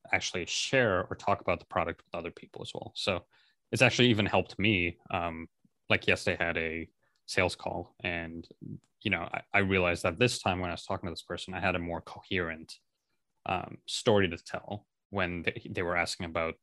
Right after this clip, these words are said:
the product. And, you know, they're also, like, I mean, they're a young company. They're not quite a startup. They're, like, I think, six years old. I mean, I think it's still, still a startup, but, you know, there was that ability to kind of make that connection in the sale there as well, where it's like, "Oh, you know, like,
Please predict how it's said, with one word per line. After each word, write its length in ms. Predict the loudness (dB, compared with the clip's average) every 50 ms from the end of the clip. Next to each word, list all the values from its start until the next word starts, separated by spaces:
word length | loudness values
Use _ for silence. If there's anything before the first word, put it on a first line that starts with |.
| -16 -10
the 340 | -8 -8 -8 -8 -10 -12 -12 _ _ _ -20 -20 -20 -20 _ _ 2
product. 440 | 8 10 10 10 10 8 8 6 4
And, 160 | 4 6 6
you 60 | 6
know, 180 | 6 4 2 0 -4 -10 -4 4
they're 180 | 6 6 8 8
also, 260 | 6 6 4 2 0
like, 180 | 0 -2 -2 -4
I 40 | -4
mean, 140 | -4 -4 -2
they're 160 | 0 2 2
a 40 | 4
young 200 | 4 4 2 2
company. 400 | -2 -4 -8 -8 -8 -12 -12 -10 -10
They're 120 | -10 -6
not 140 | -6 -6 -6
quite 220 | -6 -6 -4 -4 -4
a 40 |
startup. 340 | -6 -8 -10 -10 -10 -10 -8 -8
They're, 120 | -8 -8
like, 140 | -8 -10 -12 _
I 40 | -20 -18 -16
think, 140 | -12 -10 -8
six 280 | -8 -8 -8 -8 -10
years 140 | -10 -10 -10
old. 240 | -8 -8 -8 -10 -10 _ _ -6
I 40 | -6
mean, 180 | -6 -6 -6 -6
I 40 | -2
think 220 | -2 -4 -4 -4 -14 -12 -12
it's 140 | -12 -10 -10
still, 320 | -6 -2 -2 0 0 -2
still 220 | -4 -4 -2 -2
a 20 | -2
startup, 320 | -2 -4 -4 -4 -6 -10 -14 _ -20 -20 -20 -20 -20 _ _ _ -6
but, 320 | 2 6 6 6 6 4 _ _ _ _ _ _ 0
you 60 | 2
know, 180 | 2 2 2 0 -6 -14 _ _ _ _ _ _ _ _ _ _ _ -8
there 220 | -4 2 4 6 6
was 180 | 6 4 4
that 140 | 4 4 4
ability 400 | 4 4 4 4 4 6 4 2
to 160 | 0 -2 -6 -6 -6 -6
kind 160 | -4 -2 -2
of 40 | 0
make 200 | 0 0 0 0
that 180 | -4 -4 -4
connection 420 | -6 -4 -2 -2 -2 -4 -6 -6 -6
in 80 | -6
the 80 | -6 -6
sale 300 | -4 -4 -4 -4 -4 -6
there 180 | -6 -6 -6 -6
as 120 | -6 -8
well, 160 | -8 -8 -8 -6
where 100 | -6 -8
it's 140 | -8 -8
like, 100 | -10 -10 -8
"Oh, 80 | -6 -6
you 100 | -6 -6
know, 100 | -8 -8
like, 160 | -10 -10